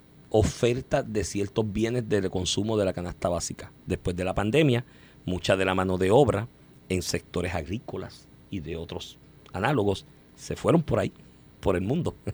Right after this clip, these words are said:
<laughs> y están haciendo otras cosas, y no volvieron. Esa escasez de mano de obra ha creado una escasez en la oferta de ciertos productos.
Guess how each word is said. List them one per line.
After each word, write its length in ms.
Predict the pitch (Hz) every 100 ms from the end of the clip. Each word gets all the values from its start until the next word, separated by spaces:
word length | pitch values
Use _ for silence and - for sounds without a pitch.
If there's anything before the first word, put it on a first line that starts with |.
| -
<laughs> 260 | - -
y 100 | -
están 240 | 160 220 254
haciendo 260 | 127 117
otras 140 | - 135
cosas, 300 | - - - - - -
y 100 | 131
no 140 | 110
volvieron. 480 | 123 107 92 80 71 - - - - - -
Esa 220 | 92 110
escasez 500 | - 110 107 110 -
de 100 | 113
mano 220 | 110 113
de 120 | 113
obra 260 | 165 151 -
ha 140 | 95
creado 560 | 90 92 92 - 104 - -
una 420 | 92 95 95 -
escasez 580 | 95 - - 87 180 -
en 120 | 98
la 60 | 87
oferta 380 | - 139 165 143
de 80 | 90
ciertos 360 | 95 90 -
productos. 420 | - 107 131 -